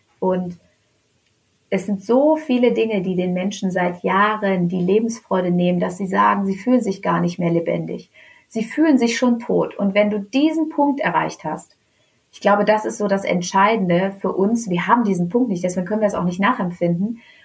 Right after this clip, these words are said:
Aber wenn du diesen Punkt erreicht hast, wo du dich, wo du dich gar nicht lebendig fühlst, wo du schon das Gefühl hast, du lebst doch schon in deinem Gefängnis, du bist schon tot,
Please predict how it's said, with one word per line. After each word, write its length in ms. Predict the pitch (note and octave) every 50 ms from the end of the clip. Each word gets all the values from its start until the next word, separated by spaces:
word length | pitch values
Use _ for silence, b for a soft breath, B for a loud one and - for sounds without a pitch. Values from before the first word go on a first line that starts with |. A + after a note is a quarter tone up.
| B
Aber 140 | B F#3+ G3
wenn 160 | G#3 G#3+ G#3
du 40 | G3+
diesen 240 | G#3 G#3 G3+ G#3+ G3
Punkt 240 | - - D4+ E4 D#4+
erreicht 360 | C4+ A#3 A3+ A3+ A3+ A3+ -
hast, 200 | F#3 F3 - -
wo 140 | F#3 G#3+ G#3
du 140 | A3 G#3+
dich, 420 | G3+ G#3 A3+ A#3 A3+ - - - _ _ _ -
wo 180 | G3 G#3 A#3
du 120 | A3+ A#3+ G#3+
dich 200 | A#3+ A3+ - -
gar 180 | G3+ G3 A#3
nicht 140 | C#4 D4+ C#4
lebendig 500 | B3+ A#3+ G3 G#3 G#3+ B3 C4+ C4+ B3 -
fühlst, 280 | - - E3+ E3+ - F#3
wo 80 | F#3+
du 100 | G3 G#3
schon 160 | G3+ - G#3+
das 140 | G#3 G#3 -
Gefühl 280 | - G#3 - - B3+ A#3
hast, 180 | A3 A3 -
du 60 | G#3 G#3
lebst 380 | G3+ G#3 A#3+ C4 C4 - -
doch 80 | G#3 G3+
schon 180 | - - F3
in 120 | F3 E3+ E3+
deinem 160 | D#3+ E3 E3+
Gefängnis, 340 | E3+ E3+ E3+ F3 F3 F3 -
du 80 | -
bist 160 | G3 A#3+ - -
schon 160 | - G3+ F#3+
tot, 220 | - E3 D#3+ E3